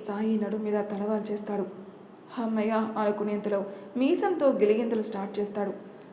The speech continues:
వాటితో పాటు మత్తు కూడా కమ్ముతూ, "సార్" అంటుంది సాహి హస్కీ వాయిస్ తోటి. జై ఊరుకుంటాడా? మీసాల ప్లేస్ పెదవులకి ఇచ్చేసి ముద్దులు పెడుతూ రాత్రి వదిలేసిన కొంచెం ప్లేస్ని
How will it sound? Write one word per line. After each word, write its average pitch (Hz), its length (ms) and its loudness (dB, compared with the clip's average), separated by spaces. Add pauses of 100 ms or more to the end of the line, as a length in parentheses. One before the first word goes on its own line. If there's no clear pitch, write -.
వాటితో 214 380 4
పాటు 208 280 2
మత్తు 202 320 -2
కూడా 214 180 2
కమ్ముతూ, 208 440 -2 (460)
"సార్" 294 320 0 (140)
అంటుంది 208 400 -2 (240)
సాహి 202 360 -2 (380)
హస్కీ 220 340 0
వాయిస్ 202 300 0
తోటి. 196 300 -2 (520)
జై 208 300 6
ఊరుకుంటాడా? 220 760 2 (440)
మీసాల 311 480 2
ప్లేస్ 247 520 0
పెదవులకి 226 440 2
ఇచ్చేసి 214 640 -2 (960)
ముద్దులు 208 320 2
పెడుతూ 220 320 2 (220)
రాత్రి 208 320 2
వదిలేసిన 214 520 2
కొంచెం 214 540 -2 (840)
ప్లేస్ని 208 500 0